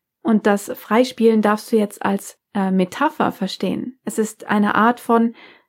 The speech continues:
ich nutze meine Auszeit, um zu schauen, was zu mir passt, was gefällt mir. Ich inter-,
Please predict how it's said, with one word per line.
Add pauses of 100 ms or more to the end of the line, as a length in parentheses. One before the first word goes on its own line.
(220)
ich
nutze
meine
Auszeit,
um
zu
schauen,
was
zu
mir
passt,
was
gefällt
mir.
Ich
inter-,